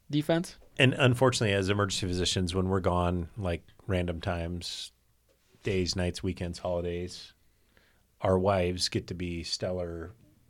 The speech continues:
Speaker 2: champions at managing without us.
Speaker 1: Yeah, I mean, it is uh, a-, amazing at how well my wife does at taking care of the kids because, I mean, when I'm stuck with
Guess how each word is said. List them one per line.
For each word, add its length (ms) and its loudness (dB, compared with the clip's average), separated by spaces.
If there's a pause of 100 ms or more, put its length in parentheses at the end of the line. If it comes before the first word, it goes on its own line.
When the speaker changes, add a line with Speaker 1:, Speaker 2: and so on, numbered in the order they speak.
(200)
Speaker 2:
champions 680 -2
at 240 -2
managing 640 -2 (120)
without 380 2
us. 380 -4 (640)
Speaker 1:
Yeah, 180 10
I 60 6
mean, 180 6
it 140 8
is 500 8 (1600)
uh, 400 2 (1080)
a-, 200 -4
amazing 760 0 (440)
at 240 2
how 160 6
well 640 4 (1120)
my 180 0
wife 420 -2
does 320 0
at 200 -6
taking 280 -2
care 160 -2
of 80 -4
the 80 -4
kids 300 -4
because, 400 -4
I 60 -2
mean, 200 -2
when 120 -2
I'm 160 2
stuck 260 0
with 240 2